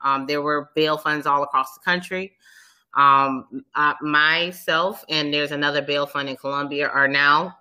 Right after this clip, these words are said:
two bail <laughs> funds in the state. So that's a great thing that's come out of this, that we can support that. But I mean, that was the biggest concern, because some of the people who were protesting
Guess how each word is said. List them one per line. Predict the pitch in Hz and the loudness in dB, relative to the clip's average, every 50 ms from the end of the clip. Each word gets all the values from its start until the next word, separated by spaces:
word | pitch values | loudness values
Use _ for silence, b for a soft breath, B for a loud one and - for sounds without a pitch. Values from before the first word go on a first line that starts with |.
| _ | _
two | - - 214 240 | -8 -6 -4 2
bail | 262 226 - 175 185 | 2 4 4 4 2
<laughs> | |
funds | 180 214 226 208 208 254 - - | 2 2 2 2 2 2 -2 0
in | - 190 185 | 0 2 2
the | 185 190 | 2 -2
state. | 190 - 185 175 180 185 196 - | -4 2 2 2 2 2 -2 -4
So | - - 156 | -4 -4 -4
that's | 147 147 151 147 147 - | -2 0 -2 -2 -4 -6
a | - 139 | -8 -8
great | 131 - 151 160 165 160 160 - | -8 -4 -2 -2 -2 -2 -2 -2
thing | 160 156 156 | -2 -2 -2
that's | 151 143 139 135 - | -2 -4 -6 -6 -6
come | - - 151 143 - | -4 -2 -2 0 2
out | 131 135 143 147 | 2 2 2 2
of | 156 165 175 | 0 -2 -2
this, | 180 175 180 180 | -2 -2 -2 -2
that | - 143 139 | -4 -4 -4
we | 143 135 | -4 -6
can | - 156 139 _ _ _ _ _ _ _ _ _ - | -6 -8 -10 _ _ _ _ _ _ _ _ _ -14
support | - - 123 131 - 156 160 165 - - | -12 -12 -12 -6 -4 -2 -2 -2 -2 -2
that. | - 92 98 98 - B B B B B B B B B - 143 | -2 -2 -2 -2 -4 B B B B B B B B B 2 4
But | 160 160 151 - - | 4 4 4 2 2
I | 160 160 | 0 2
mean, | 160 165 160 151 | 2 2 2 2
that | 156 160 165 156 | 2 0 0 -2
was | 151 | -4
the | 147 | -2
biggest | 156 156 156 156 147 - _ | -2 0 0 -2 -6 -4 _
concern, | - 143 139 - 143 143 139 135 | -8 -8 -4 0 0 0 0 -2
because | 135 139 131 - 156 147 143 - - | -6 -8 -4 -4 -2 -2 -2 -4 0
some | - 180 180 - b b b b b b b b b b b - | 2 2 2 2 b b b b b b b b b b b -2
of | 165 156 | 0 2
the | 156 156 | 2 0
people | 156 - 180 185 165 160 | 0 -2 -6 -2 -2 -2
who | 190 180 | -2 0
were | 151 143 131 | 0 0 -2
protesting | - - 185 190 185 190 - 208 214 208 - 233 226 233 240 247 - | 0 2 2 2 2 2 -2 -2 -2 -2 -4 -8 -6 -6 -8 -10 -12